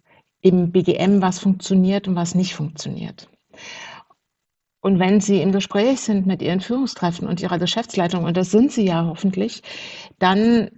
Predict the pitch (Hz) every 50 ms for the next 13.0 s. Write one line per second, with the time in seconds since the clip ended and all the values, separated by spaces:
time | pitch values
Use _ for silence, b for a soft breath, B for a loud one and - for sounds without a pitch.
0 | - - - - - 62 - - - - - - - - 196 202 214 240 233 262
1 | 220 196 202 202 202 190 - - 185 170 185 220 - - - 190 - - 202 -
2 | 180 190 190 - - - _ _ - 196 170 180 175 175 - - 185 190 190 190
3 | 175 165 160 - 175 170 - - 180 190 220 247 233 240 220 196 202 196 190 190
4 | - 175 175 180 175 175 190 214 202 196 185 - 185 180 175 170 175 175 165 -
5 | 175 185 196 196 202 202 196 196 190 - - - 185 180 180 175 175 175 170 175
6 | B B B B B B B B B B B B B B _ _ - 214 - -
7 | 208 202 214 208 - 233 226 226 220 202 - 208 190 196 208 220 196 185 202 202
8 | 226 208 - - 190 190 190 175 175 - - - - 202 196 190 185 185 - -
9 | 185 185 185 185 185 185 180 180 180 - 190 190 - - 233 214 214 202 196 -
10 | - - 180 170 170 - - - 170 170 - 170 - 180 170 170 170 - 170 160
11 | 160 160 160 160 - - 170 165 165 170 B B B B B B B B - 202
12 | 220 214 208 202 190 196 - - - 196 196 196 190 185 185 185 180 175 165 170